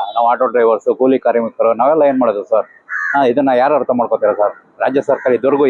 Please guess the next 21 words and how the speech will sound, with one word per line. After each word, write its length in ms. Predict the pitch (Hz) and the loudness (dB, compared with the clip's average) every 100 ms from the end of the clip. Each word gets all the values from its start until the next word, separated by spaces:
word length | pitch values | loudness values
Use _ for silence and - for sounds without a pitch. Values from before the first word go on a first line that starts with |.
| 120 | 2
ಏನು 120 | 143 156 | 2 0
ಅರ್ಥ 100 | - | 0
ಮಾಡ್ಕೋತಾರಲ್ಲ, 460 | 127 117 110 107 110 123 | -2 0 0 2 2 2
ಎರಡು 140 | 127 | 2
ವರ್ಷದಿಂದ 340 | 127 - 156 151 | -2 -4 -2 0
ಏನು 360 | 123 147 190 170 | 2 2 2 0
ಇದು 100 | 139 | -2
ಮಾಡ್ತಾ 180 | 123 117 | -2 0
ಇಲ್ಲ 120 | 107 98 | 0 -2
ಅವರು. 120 | - - - _ _ - | -2 -16 -20 _ _ -2
ಪ್ರತಿಯೊಂದು 460 | 127 - 160 160 160 | -2 2 2 2 2
ನಾ 100 | 151 139 | 2 2
ಎರಡ್ 120 | 139 151 | 2 2
ಸಾವಿರ 140 | 151 139 | 2 0
ಕೊಟ್ಟೆ, 200 | 139 147 135 | 0 -2 2
ಗೃಹಲಕ್ಷ್ಮಿ 460 | 147 151 131 156 143 | 2 2 0 -2 0
ಕೊಟ್ಟೆ, 200 | 135 147 143 | 2 2 2
ಫ್ರೀ 100 | 143 | 2
ಬಸ್ 200 | 143 - | 0 -2
ಕೊಟ್ಟೆ 160 | 131 127 | 0 0
ಅಂತಾರೆ 240 | 127 | -2